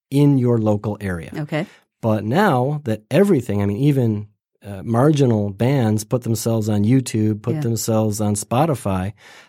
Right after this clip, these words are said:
Speaker 1: um, everything is national now. So there's really no such thing as a local band or local use of a band's name. So be vigilant, because if that other guy gets
Speaker 2: Mm.
Speaker 1: wind of you and they were there first,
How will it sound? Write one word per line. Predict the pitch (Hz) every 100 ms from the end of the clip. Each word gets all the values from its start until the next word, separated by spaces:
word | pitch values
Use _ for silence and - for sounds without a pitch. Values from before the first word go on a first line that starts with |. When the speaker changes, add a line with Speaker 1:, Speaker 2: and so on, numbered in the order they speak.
| _
Speaker 1:
um, | 113 107 104
everything | 131 139 175 175
is | 165 131
national | 131 175 139 95
now. | 90 82 85
So | - - 113
there's | 117 127 120
really | 180 147
no | 143
such | 135 143 131
thing | - 147
as | 120
a | 104
local | 107 104 110
band | 101 104 104 101
or | 104
local | 101 110 104
use | 101 95 117 110 - -
of | - 101
a |
band's | 95 104 95 90
name. | 98 107 92 80 - _ _ _
So | - - 107 107 98
be | - 143
vigilant, | 165 143 127 135 175
because | - 117 117 107 - - - - -
if | 110
that | 120 139 -
other | 135 143
guy | 123 123 120 117 113
gets | - 160
Speaker 2:
Mm. | 127
Speaker 1:
wind | 123 120
of | 117
you | 165 147 143
and | 120
they | 123
were | 127
there | 127 127
first, | - 175 120 120 -